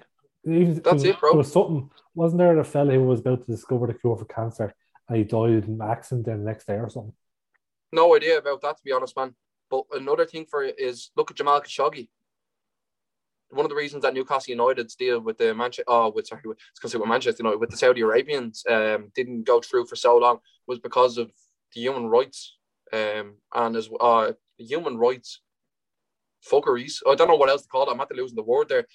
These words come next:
Speaker 2: But what happened with Jamal Khashoggi ma-, Jamal Khashoggi was working for the Washington Post. Uh, he was a journalist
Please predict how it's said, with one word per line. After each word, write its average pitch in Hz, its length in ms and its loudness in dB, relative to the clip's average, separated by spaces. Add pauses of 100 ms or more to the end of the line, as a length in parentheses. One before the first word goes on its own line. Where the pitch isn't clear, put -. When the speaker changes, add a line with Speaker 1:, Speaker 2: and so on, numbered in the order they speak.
(120)
Speaker 2:
But 131 80 -10
what 139 160 2
happened 160 240 -4
with 127 120 -10
Jamal 127 240 -2
Khashoggi 127 460 -4 (340)
ma-, 147 120 -6
Jamal 147 280 0
Khashoggi 143 340 -4
was 120 100 -8
working 117 220 -2
for 113 60 -14
the 110 80 -2
Washington 110 360 -6
Post. - 300 -4 (200)
Uh, 113 200 0
he 110 120 -2
was 110 100 -14
a 107 40 -16
journalist 139 520 -2